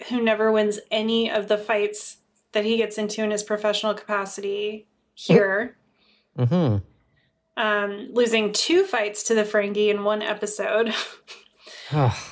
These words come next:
Speaker 1: So it's just very frustrating. And that never changes. Like, I'm,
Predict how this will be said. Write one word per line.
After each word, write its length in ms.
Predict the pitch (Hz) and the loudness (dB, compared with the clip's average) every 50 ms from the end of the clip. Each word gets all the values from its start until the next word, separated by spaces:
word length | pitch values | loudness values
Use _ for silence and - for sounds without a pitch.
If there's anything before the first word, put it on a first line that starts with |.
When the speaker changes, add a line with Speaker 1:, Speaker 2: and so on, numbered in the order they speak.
| - - - | -14 -6 -4
Speaker 1:
So 380 | - 277 247 233 226 220 214 214 | 0 2 4 4 6 6 4 2
it's 260 | - - 233 233 240 | 0 0 0 2 2
just 240 | 294 285 - - 262 | 2 2 0 0 -2
very 400 | 240 220 233 240 240 240 247 247 | -2 0 2 4 4 4 2 0
frustrating. 880 | - 233 226 226 - - 240 220 226 233 226 233 226 226 226 226 220 - - _ _ _ - | 2 2 2 2 2 2 2 2 2 2 2 2 0 0 0 -2 -4 -8 -16 _ _ _ -8
And 180 | 247 240 247 | -6 -4 -2
that 220 | 247 247 254 240 247 | -2 -2 -2 -4 -4
never 480 | 226 226 226 226 220 220 233 226 226 226 | -4 0 2 2 2 4 4 4 4 4
changes. 800 | - - 214 214 208 214 208 202 202 202 220 220 214 214 - | 0 -2 -2 0 0 0 0 0 0 -2 -2 -2 0 0 0
Like, 220 | 214 214 208 202 220 | 2 2 0 0 0
I'm, 460 | 220 220 220 220 220 220 214 - | -2 -2 -2 -4 -4 -6 -6 -8